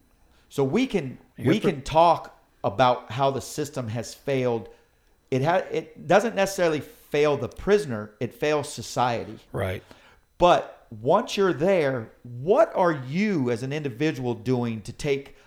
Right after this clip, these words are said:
Speaker 1: accountability for your actions? And I had a mom argue with me once 'cause I used to go visit my co-defendant, and I say used to 'cause they took my visits away, and it was nothing that I did. But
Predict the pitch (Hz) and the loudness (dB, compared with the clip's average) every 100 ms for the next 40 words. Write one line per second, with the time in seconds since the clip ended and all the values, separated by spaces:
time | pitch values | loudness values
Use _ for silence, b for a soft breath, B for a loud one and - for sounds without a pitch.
0 | b - - 151 143 131 131 120 113 117 | b -8 -4 -2 -2 -2 -2 -2 -6 -4
1 | 120 123 101 - 101 92 - B B - | -2 -2 -4 -6 -10 -14 -16 B B -2
2 | 156 170 226 156 131 160 160 131 123 135 | 0 4 4 2 4 4 4 2 0 0
3 | 123 113 98 104 101 107 - 107 107 127 | -2 -2 -2 -4 -6 -6 -8 -6 -2 -2
4 | - 131 107 117 117 104 98 - 117 110 | -4 -4 -2 -2 -4 -6 -8 -4 -4 -6
5 | - 95 101 - 104 104 - 104 135 139 | -8 -8 -8 -10 -8 -6 -6 -4 -4 -6
6 | 104 98 95 95 120 - 98 113 117 104 | -10 -8 -8 -8 -10 -10 -6 -4 -6 -6
7 | 98 95 104 113 104 107 107 92 95 95 | -8 -8 -10 -8 -8 -8 -8 -10 -8 -8
8 | 104 117 - - - | -4 -4 -4 -8 -10